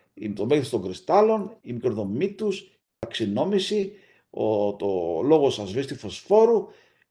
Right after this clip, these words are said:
το σχήμα του οστού, κατα-, λοιπόν, και ούτω καθεξής.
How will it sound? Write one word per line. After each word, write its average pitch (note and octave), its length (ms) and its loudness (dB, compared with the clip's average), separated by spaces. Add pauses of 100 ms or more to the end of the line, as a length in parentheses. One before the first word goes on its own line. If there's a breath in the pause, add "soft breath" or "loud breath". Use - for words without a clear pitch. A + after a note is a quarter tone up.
(100)
το A#2+ 120 -2
σχήμα - 380 0
του G#2+ 120 -2
οστού, G#3 640 -2
κατα-, - 440 -6
λοιπόν, D3+ 260 -6
και G3+ 80 2
ούτω F#3 80 2
καθεξής. B2+ 640 -2